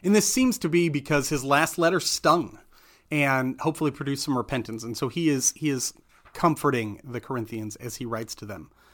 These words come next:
Um, let's see here. And then we also get this, this,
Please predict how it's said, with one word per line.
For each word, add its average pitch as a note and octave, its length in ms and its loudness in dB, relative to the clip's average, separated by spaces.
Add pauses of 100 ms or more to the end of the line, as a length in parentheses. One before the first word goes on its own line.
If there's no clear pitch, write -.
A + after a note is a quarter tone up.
(360)
Um, A#2+ 440 -2 (680)
let's C#3 160 -4
see B2 200 -6
here. G#2+ 460 -10
And D#3 160 4
then D#3 220 2
we D#3+ 180 6
also E3+ 260 4
get D#3+ 280 -4
this, C3+ 480 -4
this, C3 560 -8